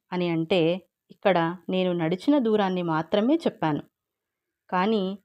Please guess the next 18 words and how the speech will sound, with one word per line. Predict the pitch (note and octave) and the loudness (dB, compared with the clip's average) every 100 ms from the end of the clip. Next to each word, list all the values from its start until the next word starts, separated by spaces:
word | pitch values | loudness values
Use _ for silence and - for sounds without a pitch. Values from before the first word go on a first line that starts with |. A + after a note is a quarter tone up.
| - | -2
ఏ | D#3+ F3 | 0 2
దిశలో | G3+ - A3 | 2 4 4
నడిచాను | C4 A#3+ A3 A3 G#3 G#3+ | 4 4 2 2 2 2
అనే | G#3 G3 | 0 0
ప్రస్తావన | F3+ E3+ - F#3 F#3+ G#3+ | -2 -2 0 0 0 0
లేదు. | F3 D3+ D#3+ _ _ _ _ _ - | 2 0 -2 _ _ _ _ _ -4
కావున | D#3+ D#3 E3 C4 G4 _ _ - | -2 0 0 0 -2 _ _ -6
ఇది | A#3 A3 | 0 2
ఒక | F3 - | 2 0
అదిశ. | - E3 D3+ - E3+ - _ _ _ _ _ _ _ _ | -2 -2 -4 -6 -8 -10 _ _ _ _ _ _ _ _
ఇది | C4 A#3 | -2 2
ఒక | G#3+ G3+ | 2 0
సంఖ్య | G3 - F3 - | -4 -2 -4 0
మాత్రమే. | B3 F#3+ E3 - D#3 D3+ - _ _ _ _ _ _ _ _ _ _ _ _ _ _ _ _ _ _ _ - | 0 0 -2 0 0 0 -6 _ _ _ _ _ _ _ _ _ _ _ _ _ _ _ _ _ _ _ -8
ఇప్పుడు | C4 C#4 | 0 4
మరొక | A3+ G#3+ A#3+ | 6 4 4
ఉదాహరణ | B3+ F3+ F3+ E3 A#3 A3+ | 4 4 0 -2 -4 -4
చూద్దాం. | D#3 D#3 | -4 -4